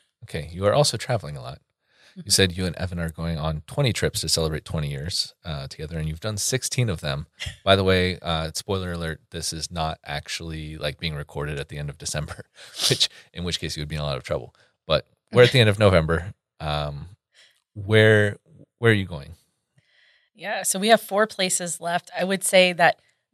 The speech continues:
Speaker 2: due to our house issues, our budget for travel is pretty low this year. So set your expectations low.
Speaker 1: Yet your, your goal of getting out of the <laughs> house, <laughs> it,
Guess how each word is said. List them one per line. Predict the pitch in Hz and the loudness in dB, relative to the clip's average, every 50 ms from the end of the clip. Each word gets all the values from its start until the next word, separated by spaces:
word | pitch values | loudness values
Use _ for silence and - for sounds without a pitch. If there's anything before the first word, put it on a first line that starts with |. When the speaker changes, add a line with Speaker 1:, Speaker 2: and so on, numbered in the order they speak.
| 139 156 | _ -8
Speaker 2:
due | 160 196 214 233 | -6 -4 -2 0
to | 233 - - 262 254 | 0 0 0 2 2
our | 262 277 285 | 0 0 0
house | - - 247 220 220 214 - - | 0 4 4 6 6 6 4 0
issues, | - 180 - - - 175 170 175 185 180 - | 0 -2 -2 -2 -2 -2 -4 -2 -2 2 4
our | - 185 180 | 6 6 6
budget | 160 - 196 202 185 214 208 - - | 8 8 8 8 8 8 4 4 4
for | - 202 | 2 0
travel | - - - 202 180 170 - 185 180 175 | 0 2 6 6 6 8 8 6 4 4
is | 170 165 - | 2 0 -2
pretty | - - - 196 202 208 208 | -4 -4 -6 -4 -2 -2 0
low | 190 180 170 160 160 | 2 2 2 2 0
this | 160 170 160 - - 165 | -2 -4 -2 -2 -2 -2
year. | 151 143 147 151 | 0 0 0 0
So | 156 - - 170 156 | 0 0 0 0 0
set | 151 - - 190 175 - | 0 4 6 6 6 8
your | 190 190 180 | 8 6 6
expectations | 175 180 - - - 190 175 - - 170 170 - - 175 170 165 - | 6 4 2 0 -4 -4 -4 -4 -6 -6 -6 -6 -6 -6 -6 -6 -4
low. | 165 165 151 151 151 151 160 - - - - - - _ _ - | -2 0 2 2 2 0 -2 -6 -16 -20 -20 -20 -20 _ _ -4
Speaker 1:
Yet | - 110 117 117 110 - 110 | 2 6 6 6 6 4 0
your, | 113 104 98 95 92 90 85 82 82 82 80 - | 0 0 2 2 0 0 0 -2 -4 -6 -8 -12
your | - 90 87 90 90 95 98 _ _ _ _ _ _ _ _ _ _ _ _ _ - 113 | -10 -8 -8 -8 -8 -10 -14 _ _ _ _ _ _ _ _ _ _ _ _ _ -10 -2
goal | - 113 110 110 101 - | 4 6 8 8 6 6
of | 92 92 87 90 85 | 0 -6 -6 -6 -2
getting | - 123 120 120 95 | 2 2 4 4 6
out | 101 131 151 | 8 10 10
of | 123 85 | 8 8
the | 78 78 | 4 -2
<laughs> | - - - | -2 -2 -2
house, | - - - - - - - - - - - | -4 -4 -6 -4 2 2 2 2 2 -2 0
<laughs> | 392 370 202 - - _ _ _ _ _ _ _ _ _ - - - - - - - - - - | 0 0 0 -2 -14 _ _ _ _ _ _ _ _ _ -14 -12 -10 -10 -10 -12 -14 -18 -16 -12
it, | 90 90 98 101 | -10 -8 -8 -8